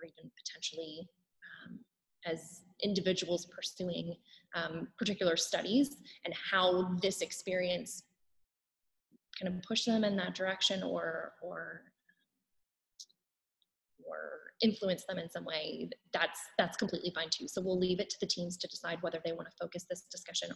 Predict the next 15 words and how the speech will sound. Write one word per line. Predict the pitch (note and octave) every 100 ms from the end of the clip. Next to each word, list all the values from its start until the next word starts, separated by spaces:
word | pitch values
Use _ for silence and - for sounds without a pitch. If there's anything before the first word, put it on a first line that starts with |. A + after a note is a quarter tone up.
| -
on | E3+ E3 D#3+
the | -
R | F3+ F3
O |
V | G#3 E4+ - - - - _ _
or | F3 E3 E3
on, | F3 E3+
um, | E3+ E3+ F3 _ - E3 -
the | F3
team | - B3
in | -
general. | - - - - _ _ _ _ _ _ _ _ _ _ - - - - - - _ _ _
So | - C4 A3+ G3+ G3 G3+ -
you'll | A3+ A3+
notice | G3 G3 G#3